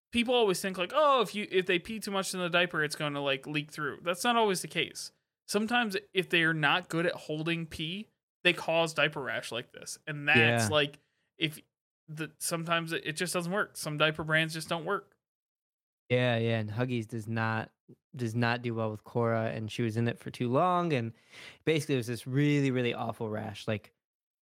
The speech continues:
Speaker 2: it was really, really, really bad. It was the worst I've ever seen, and, like, we put her in a tub, try to get her to, like, soothe off, but
Speaker 1: Mm-hmm.
Speaker 2: anyway, we put her in her, um, like, nightgown,
Speaker 1: Sure.
Speaker 2: uh,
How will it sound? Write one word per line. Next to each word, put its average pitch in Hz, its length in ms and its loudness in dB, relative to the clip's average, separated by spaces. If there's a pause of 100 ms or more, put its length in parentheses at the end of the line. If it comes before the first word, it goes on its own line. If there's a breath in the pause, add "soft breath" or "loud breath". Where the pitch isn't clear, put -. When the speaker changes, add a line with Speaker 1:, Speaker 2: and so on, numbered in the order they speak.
Speaker 2:
it 156 60 2
was 120 200 2
really, 120 600 2
really, 117 440 2
really 110 260 2
bad. 107 360 0
It 139 260 0
was 123 240 0
the 117 120 2
worst 113 220 2
I've 113 80 4
ever 110 180 2
seen, 110 360 2
and, 113 160 2
like, 110 180 2
we 113 80 2
put 113 160 0
her 120 80 4
in 110 80 2
a 107 80 0
tub, 135 440 2
try 120 120 0
to 113 80 0
get 110 140 0
her 110 80 0
to, 107 80 -4
like, 107 260 -4
soothe 117 300 0
off, 120 280 4
but 117 180 2
Speaker 1:
Mm-hmm. 135 100 -6
Speaker 2:
anyway, 147 260 4
we 117 120 2
put 156 180 0
her 165 100 2
in 139 200 2
her, 123 340 2
um, 113 360 -2 (120)
like, 120 280 -2 (140)
nightgown, 131 1000 0 (960)
Speaker 1:
Sure. 160 100 0
Speaker 2:
uh, - 280 2